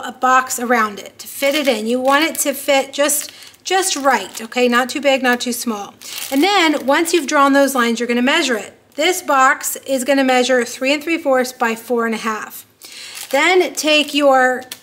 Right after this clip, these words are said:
treat or whatever, take your pencil, take your ruler and sit it next to it, and then figure out exactly how tall you want your box to be. And I have figured that this needs to have two inch sides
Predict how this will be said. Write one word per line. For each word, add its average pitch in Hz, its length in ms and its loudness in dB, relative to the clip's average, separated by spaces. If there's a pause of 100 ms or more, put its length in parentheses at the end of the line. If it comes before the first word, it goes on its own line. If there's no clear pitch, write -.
(440)
treat 311 420 -4
or 269 100 0
whatever, 269 640 2 (280)
take 294 280 -2
your 311 140 0
pencil, 277 840 0 (240)
take 262 280 -2
your 233 120 -4
ruler 359 380 4
and 269 220 4
sit 269 160 0
it 247 140 2
next 302 420 0
to 233 180 0
it, 240 160 -2
and 285 220 0
then 320 200 2
figure 370 420 0
out 320 180 4
exactly 330 600 0
how 294 220 0
tall 269 460 0
you 254 160 -2
want 247 200 -2
your 240 80 -4
box 220 340 -6
to 254 80 -10
be. 226 300 -4 (280)
And 254 120 -2
I 311 180 4
have 339 240 2
figured 294 360 -4
that 254 200 -2
this 311 240 2
needs 294 240 -2
to 277 100 -2
have 247 340 0
two 330 320 -2
inch 294 220 0
sides 220 720 -2